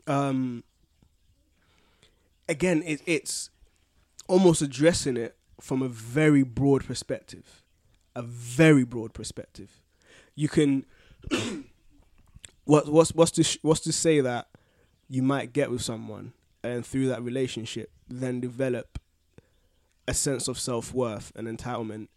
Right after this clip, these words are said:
and within that relationship actually progress towards being that, the relationship that you actually want it to be. It, this almost rules that out. You need to go into that relationship with the mindset of, "I'm this, I'm that," and then you almost, it's, it's almost like,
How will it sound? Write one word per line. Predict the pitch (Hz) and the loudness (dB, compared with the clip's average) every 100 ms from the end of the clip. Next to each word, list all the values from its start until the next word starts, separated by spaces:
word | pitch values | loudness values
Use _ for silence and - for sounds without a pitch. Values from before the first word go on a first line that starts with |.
| - | -12
and | 120 123 | -10 -4
within | 123 120 139 127 | -4 -2 -2 -2
that | 117 | -4
relationship | 117 120 110 - 117 117 123 | -6 -8 -8 -10 -10 -10 -10
actually | 113 120 113 | -10 -12 -8
progress | - 117 113 120 117 | -6 -6 -4 -6 -8
towards | - 113 110 110 110 - - _ _ _ _ _ _ _ _ _ - | -12 -8 -8 -8 -10 -14 -16 _ _ _ _ _ _ _ _ _ -12
being | 123 123 110 107 107 _ _ | -8 -6 -4 -4 -8 _ _
that, | 127 107 _ - - - | -8 -8 _ -14 -14 -10
the | - 120 | -6 -4
relationship | 120 120 110 117 - | -2 -4 -6 -8 -8
that | - | -8
you | 110 | -8
actually | 110 - | -8 -10
want | 110 107 | -10 -10
it | 107 | -12
to | - | -12
be. | 110 101 - _ - _ | -10 -10 -14 _ -20 _
It, | 127 123 | -6 -4
this | 143 135 | -2 2
almost | 151 143 131 | 4 4 0
rules | 131 117 131 127 - | -4 -2 0 0 -4
that | 123 | -8
out. | - 110 - _ _ _ - - | -8 -10 -14 _ _ _ -20 -8
You | 131 | 0
need | 135 139 | 2 0
to | 135 | 0
go | 127 135 | 2 2
into | 131 127 | 2 0
that | 131 131 | -4 -4
relationship | 120 123 120 117 | -6 -6 -6 -10
with | 127 | -10
the | 123 | -6
mindset | 123 127 120 - | -4 -4 -6 -8
of, | 120 113 - | -8 -8 -6
"I'm | 127 127 | -6 -4
this, | 120 127 | -6 -6
I'm | 120 117 | -8 -10
that," | 107 - _ _ | -12 -16 _ _
and | - 117 107 | -10 -8 -4
then | 131 123 | -4 -4
you | 120 | -4
almost, | 131 123 - - - | -4 -4 -6 -12 -6
it's, | 139 | -4
it's | - 156 | 0 4
almost | 180 165 147 | 6 6 4
like, | 147 131 - | 2 -2 -4